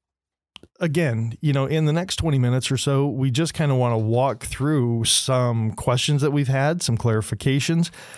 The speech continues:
around attendance, because this year attendance is probably,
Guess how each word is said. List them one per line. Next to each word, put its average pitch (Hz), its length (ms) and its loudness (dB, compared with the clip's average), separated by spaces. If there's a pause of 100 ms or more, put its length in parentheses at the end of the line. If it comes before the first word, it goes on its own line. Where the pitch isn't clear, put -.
(220)
around 170 300 0
attendance, 147 560 0
because 123 400 -2
this 190 240 -2
year 110 220 2
attendance 147 640 -2
is 117 280 0
probably, 107 800 0